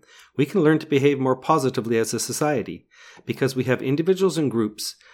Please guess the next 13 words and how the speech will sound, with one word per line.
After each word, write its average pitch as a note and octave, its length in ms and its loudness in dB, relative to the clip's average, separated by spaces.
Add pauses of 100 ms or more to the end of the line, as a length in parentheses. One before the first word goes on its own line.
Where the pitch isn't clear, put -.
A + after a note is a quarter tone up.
(120)
that B2 160 -2
can C3 120 -2
empathize C3 720 -4
with A2+ 220 -6
repressed C#3+ 440 -4
peoples G#2 420 -6 (340)
and A#2 220 -6
fight - 400 -8
for - 160 -14
change. F2 560 -12 (760)
As D3 200 8
a C#3+ 60 6
society, C3 720 0